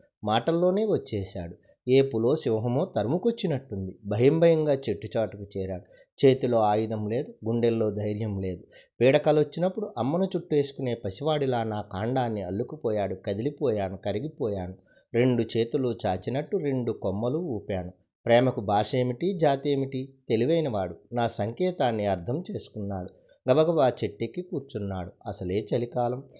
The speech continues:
ఒంటి మీద నూలుపోగు కూడా లేదు. గజగజా వణికిపోతున్నాడు. నా మనసు విలువల్లాడింది. నాలుగు ఎండుటాకులు రాల్చాను, వెచ్చగా ఒంటిని కప్పేశాయి. అదమర్చి నిద్రపోయాడు. తెల్లారాక వెళ్తూ వెళ్తూ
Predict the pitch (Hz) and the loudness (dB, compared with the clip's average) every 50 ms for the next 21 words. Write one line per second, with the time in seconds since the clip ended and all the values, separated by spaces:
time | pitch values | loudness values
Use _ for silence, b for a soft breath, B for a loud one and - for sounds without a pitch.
0 | B B B - 131 117 101 - 135 139 160 175 190 208 202 147 113 107 110 117 | B B B 2 2 2 4 2 2 4 4 2 2 2 2 2 4 2 2 2
1 | - 131 135 143 156 156 - 165 170 190 208 214 202 190 180 175 175 180 - - | 2 2 2 2 2 0 2 2 4 4 6 6 4 4 4 2 -2 -4 -8 -14
2 | _ _ _ - 123 131 131 160 180 185 196 214 226 220 208 196 185 - - 165 | _ _ _ 4 4 6 6 6 6 6 8 8 8 8 6 4 2 -2 -4 -2
3 | 165 156 143 139 135 123 120 110 101 98 - - - _ _ _ 156 147 139 127 | -2 -2 -2 -2 -4 -2 -2 -2 -2 -2 -6 -10 -16 _ _ _ 2 2 4 4
4 | 117 113 139 - - 208 175 127 107 107 131 170 190 185 143 117 104 101 90 92 | 4 2 0 0 -2 -2 0 0 0 0 0 0 0 0 0 0 0 -2 -4 -6
5 | 90 - - - 127 127 127 123 123 117 107 107 101 107 123 151 156 175 175 240 | -8 -12 -10 -4 0 2 4 4 4 2 2 0 0 0 0 2 2 2 2 0
6 | 240 220 175 127 113 110 107 - 110 95 90 - b b b b _ - 143 151 | 0 2 2 2 2 0 0 -4 -6 -6 -6 -8 b b b b _ 2 2 2
7 | - - _ _ - - 156 135 123 127 120 117 104 98 98 95 139 143 165 - | 0 -6 _ _ 2 6 6 6 8 6 4 4 2 0 -2 -2 -2 -4 -4 -4
8 | - 107 - - - 98 98 98 - 104 92 90 - - _ - 107 98 104 101 | -6 -8 -8 -6 -4 -4 -4 -2 -4 -6 -6 -6 -8 -10 _ -6 -4 -4 -2 -2
9 | 113 120 135 - - 208 180 127 104 113 113 - - 107 98 98 95 90 90 - | -2 -4 -4 -4 -2 -2 -2 -2 -4 -6 -8 -6 -4 -4 -4 -2 -4 -6 -8 -10
10 | B B B B B _ - 117 117 120 127 120 117 110 113 107 - 117 101 104 | B B B B B _ 4 4 6 6 6 6 6 4 4 2 0 -2 -2 -2
11 | 104 101 101 - 123 120 120 123 123 123 - 202 208 202 | -2 -2 -2 -4 -2 0 0 0 -2 -2 -2 -2 -2 -2